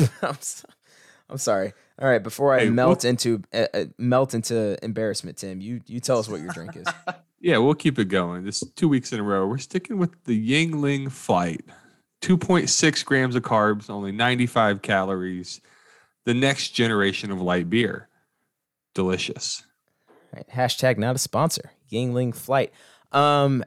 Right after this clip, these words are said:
Speaker 1: as I mentioned before, just got back from Chatham Tap. Great time with the guys. Um, I'm currently drinking a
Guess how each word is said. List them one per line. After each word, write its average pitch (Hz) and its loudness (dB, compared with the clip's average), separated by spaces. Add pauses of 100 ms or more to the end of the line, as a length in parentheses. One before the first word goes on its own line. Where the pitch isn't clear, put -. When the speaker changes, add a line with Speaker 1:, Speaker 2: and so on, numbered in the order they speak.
Speaker 1:
as 127 6
I 123 6
mentioned 123 2
before, 110 2
just - -6
got 104 2
back 104 0
from 98 -10
Chatham 101 -2
Tap. 98 -8 (100)
Great 107 -6
time 104 -12 (180)
with 101 -4
the 87 -8
guys. 120 2
Um, 95 -4 (320)
I'm 139 2
currently 120 0
drinking 113 -6
a 95 -4